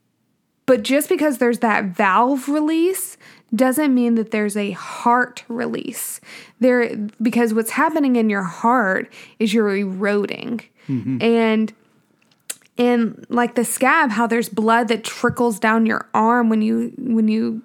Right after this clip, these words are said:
Speaker 1: pick that scab. Um, if you would turn around, if you would open your eyes, if you would ask the Lord to open your eyes to the bloodbath in your life that is happening when you gossip. I mean, I'm not,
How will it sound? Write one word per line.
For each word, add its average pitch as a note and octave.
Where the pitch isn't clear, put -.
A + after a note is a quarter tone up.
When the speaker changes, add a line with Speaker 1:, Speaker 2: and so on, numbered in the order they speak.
Speaker 1:
pick B3+
that A3+
scab. A3+
Um, A3
if A#3
you C#4+
would C#4+
turn C4
around, A#3
if A#3+
you B3+
would A#3+
open A3+
your A3+
eyes, G#3
if -
you G#3
would -
ask G#3
the A3+
Lord G#3
to A3
open A3
your G#3
eyes G#3
to -
the G#3
bloodbath A3+
in A3+
your G#3+
life G3
that G#3+
is G#3+
happening B3
when A#3+
you G#3+
gossip. G#3+
I B3
mean, A#3+
I'm A#3+
not, A#3